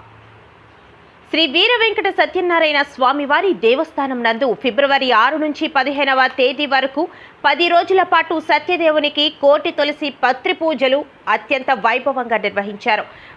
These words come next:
భారతదేశ ప్రజలంతా సుఖ సంతోషాలు, ఆయురారోగ్యాలతో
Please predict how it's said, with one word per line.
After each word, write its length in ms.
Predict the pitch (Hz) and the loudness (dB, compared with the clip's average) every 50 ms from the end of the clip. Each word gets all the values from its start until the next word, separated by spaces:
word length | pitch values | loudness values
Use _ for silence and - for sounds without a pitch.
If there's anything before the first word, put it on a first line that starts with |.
| - | -16
భారతదేశ 540 | 156 180 214 226 240 247 247 262 214 254 254 - 269 | -6 -2 0 0 0 0 -2 0 0 0 0 0 -2
ప్రజలంతా 640 | 262 - 247 247 240 277 285 254 233 233 - 254 | 0 0 -2 -2 0 0 -2 -2 0 0 -2 -2
సుఖ 180 | 269 269 269 - 254 | 0 0 0 -2 0
సంతోషాలు, 800 | 247 - 262 233 254 - 294 285 311 311 320 277 269 277 294 330 - - - - - - | -2 -2 -2 -4 0 0 0 0 0 0 0 0 0 0 -2 -4 -8 -14 -20 -6 0 2
ఆయురారోగ్యాలతో 1160 | 233 262 311 - 392 403 392 339 330 320 320 311 277 269 294 277 277 285 277 285 269 269 320 | 2 4 4 2 2 2 4 2 4 2 0 0 0 0 0 2 2 0 2 2 2 2 2